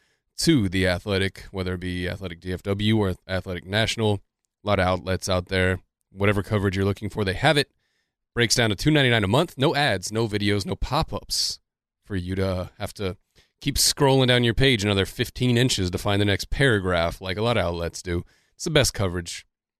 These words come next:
It's spectacular. It really is. It's next level stuff. It's analytics. It's, uh, you know, reaching out to sources, getting good quotes. It's, it's sports coverage the way it's supposed to be done. And, uh, my man Jacob Kemp writes for them. Tim Cato,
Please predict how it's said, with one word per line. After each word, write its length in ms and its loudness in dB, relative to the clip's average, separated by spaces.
It's 140 -4
spectacular. 600 0
It 20 -2
really 340 2
is. 140 0
It's 120 -8
next 220 0
level 240 0
stuff. 400 -2
It's 160 -6
analytics. 680 0
It's, 240 -6
uh, 300 -2
you 80 -2
know, 100 2
reaching 300 0
out 100 -2
to 60 -8
sources, 460 2
getting 200 0
good 180 -6
quotes. 440 0
It's, 460 -2
it's 160 -2
sports 320 4
coverage 380 0
the 100 2
way 180 4
it's 120 0
supposed 320 0
to 60 -8
be 180 -6
done. 420 -6
And, 340 2
uh, 120 2
my 80 2
man 240 2
Jacob 320 -4
Kemp 240 2
writes 260 2
for 160 -6
them. 360 2
Tim 200 -6
Cato, 500 2